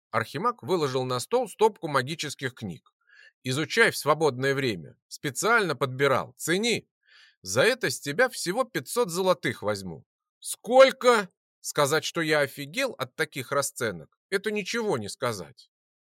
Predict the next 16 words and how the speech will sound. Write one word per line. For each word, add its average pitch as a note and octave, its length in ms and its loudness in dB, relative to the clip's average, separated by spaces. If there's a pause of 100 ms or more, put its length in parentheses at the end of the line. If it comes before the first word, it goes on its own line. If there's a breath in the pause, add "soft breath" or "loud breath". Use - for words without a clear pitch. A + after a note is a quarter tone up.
«Пятьсот D#3 460 -6
золотых», F#3 680 -2 (140)
невозмутимо C#3 680 -4
повторил C3 500 0
Архимаг. A#2+ 580 -4 (200)
«Если D3 380 -2
не D3 120 -2
хочешь, - 680 -4
можешь G3+ 400 -4
сам B3 240 2
в - 20 -4
лавке C#3 360 2
купить. - 600 -10
Настаивать G3+ 640 -2
не G3 80 0
буду. F3+ 420 -4